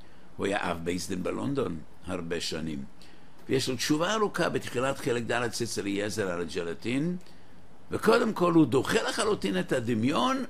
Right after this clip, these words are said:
למוסק, לרבני יונה. והוא כותב, ברבני יונה יש שינוי, אבל בג'לטין אין שינוי, וכל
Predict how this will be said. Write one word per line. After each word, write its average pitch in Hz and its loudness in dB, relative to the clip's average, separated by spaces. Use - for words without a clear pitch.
למוסק, 143 0
לרבני 127 -2
יונה. 107 -2
והוא 101 -2
כותב, 95 -2
ברבני 117 2
יונה 185 0
יש 156 0
שינוי, 147 2
אבל 131 6
בג'לטין 165 2
אין 143 4
שינוי, 170 4
וכל 185 2